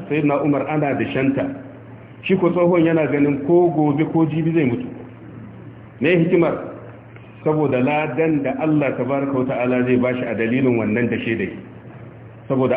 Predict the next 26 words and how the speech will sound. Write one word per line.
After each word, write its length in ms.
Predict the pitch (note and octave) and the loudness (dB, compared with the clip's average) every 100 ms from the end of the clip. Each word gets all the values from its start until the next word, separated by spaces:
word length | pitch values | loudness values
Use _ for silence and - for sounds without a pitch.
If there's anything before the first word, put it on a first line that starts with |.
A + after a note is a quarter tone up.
| C3+ | 0
albarkan 640 | B2 B2 D3+ E3+ E3 C#3 | 0 2 0 0 0 0
da 120 | C3+ | 0
Allah 240 | C#3+ C3+ B2+ | 0 0 0
ya 100 | B2+ | 0
zuba 240 | C3 B2 | 0 0
ma 140 | A2 A2+ | 0 -2
ainihi 600 | B2+ C3 B2+ C3 C3 B2+ - - - - - A2 | -2 0 0 -2 -2 -4 -6 -14 -16 -16 -16 -4
wato 540 | A2 A2 G#2+ G2 G2 F#2+ - E2+ - C3 | -2 0 0 2 0 -2 -8 -10 -8 -6
harka 320 | C3+ C3+ A2 | -4 -2 -4
ta, 340 | A#2 A#2 A2 - | -2 -2 -2 -4
ta 80 | B2 | -4
noma. 380 | A#2+ B2 A2 G#2 - - - - - - - | 0 0 -2 -4 -10 -16 -18 -18 -20 -20 -12
Don 100 | A2 | -6
haka 180 | B2+ C3 | -4 0
yasa 420 | A#2 B2 A#2 A2+ G2+ | 0 0 -2 -2 -4
malamai 360 | G#2+ G#2+ C3 - | -2 0 -2 0
ke 140 | A2 | 0
ganin 600 | A#2 C3 D#3 - - - - - - - | 2 2 2 0 -6 -12 -14 -16 -16 -8
sana'a 420 | A#2+ C3 C3 C3 | -4 -4 -2 -4
da 60 | A2+ - | -4 -6
take 260 | C3+ C3 A2+ | -6 -4 -4
da 100 | - | -2
albarka 580 | A2 G2 C3 C#3 C#3 A#2+ | -4 -2 0 0 0 -2
mafi 320 | A#2 A2+ A2 | -2 -2 0
yawa 220 | C3 A#2+ | 0 0
ita 160 | - | 0